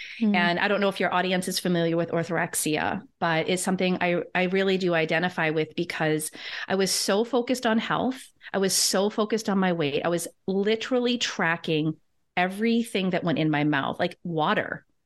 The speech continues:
Speaker 2: every
Speaker 1: Mm.
Speaker 2: morsel of food. I was tracking my two to three hour a day workouts. I was tracking my steps, my sleep.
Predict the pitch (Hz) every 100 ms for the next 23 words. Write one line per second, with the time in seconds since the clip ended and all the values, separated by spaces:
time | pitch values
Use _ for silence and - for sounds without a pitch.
0 | _ _ _ 180 202 196 190 190 185 202
1 | 185 180 160 151 160 156 - 170 175 180
2 | 180 160 156 - 165 160 - 160 160 147
3 | 151 156 147 147 139 139 139 190 208 233
4 | - - - - - - - 190 190 175
5 | 185 175 170 156 156 - 180 151 - -
6 | 170 165 - - 175 170 156